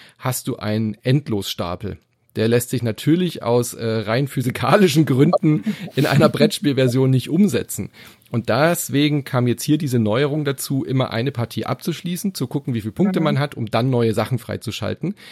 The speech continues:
Speaker 1: Bei der P-C-Version schaltest du eben immer wieder neue Plättchen frei, die dann in deinen Endlosstapel reinsortiert werden. Ja, also du bekommst
Speaker 2: Ja.
Speaker 1: dann halt eben zum Beispiel einen Bahnhof als Bonus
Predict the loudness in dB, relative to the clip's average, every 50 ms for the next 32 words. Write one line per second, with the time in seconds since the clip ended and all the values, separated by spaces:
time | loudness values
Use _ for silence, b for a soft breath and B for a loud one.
0 | B B B B -2 0 0 0 0 0 -2 0 2 2 2 4 2 0 0 0
1 | -2 -2 -2 -2 -2 0 0 0 -2 -4 -6 -6 -6 -4 -2 -2 -2 0 0 0
2 | -2 -2 B B B B B B -4 0 0 2 2 2 2 2 2 2 2 2
3 | 2 0 0 0 0 -2 -2 -2 -2 -2 -2 -2 -2 -2 -2 0 0 0 0 -2
4 | -2 0 0 0 0 0 2 2 0 0 0 -2 -4 -4 -4 -2 -4 -4 -4 -2
5 | -2 -2 -2 -2 -4 -4 -2 -2 -2 -2 0 -2 -4 -4 -6 -10 -8 -8 -8 -8
6 | -8 -10 -12 -16 -18 _ _ _ _ _ -8 -6 -4 -4 -4 -4 -4 -4 -6 -6
7 | -4 -2 -2 0 0 0 2 2 2 2 2 2 0 0 0 -2 -4 -4 -2 -2
8 | -2 -4 -4 -4 -6 -6 -4 -2 -2 -2 -2 -2 0 0 0 0 0 -2 -2 -4
9 | -4 -6 -8 -8 -6 -2 0 0 2 0 0 -2 -6 -12